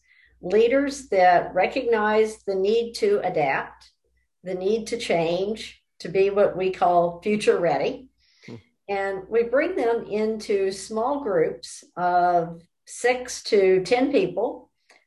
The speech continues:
Speaker 1: that have common challenges. Maybe it's companies in the transportation industry, the health industry, the service industry, that are all trying to figure out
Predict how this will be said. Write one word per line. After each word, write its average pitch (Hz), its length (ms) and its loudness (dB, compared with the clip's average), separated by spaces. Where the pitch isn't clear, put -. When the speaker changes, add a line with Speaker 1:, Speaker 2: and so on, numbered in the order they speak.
Speaker 1:
that 202 180 2
have 185 520 4
common 254 420 -2
challenges. - 840 -6
Maybe 214 400 4
it's 202 340 2
companies 220 1040 -2
in 185 260 0
the 175 300 0
transportation 226 1040 -2
industry, 220 880 2
the 165 160 0
health 233 520 0
industry, 214 1120 -2
the 190 80 -2
service 240 560 2
industry, 214 920 -2
that 214 120 -2
are 202 140 2
all 254 320 4
trying 226 320 -2
to 208 80 -2
figure 202 300 -2
out 190 280 0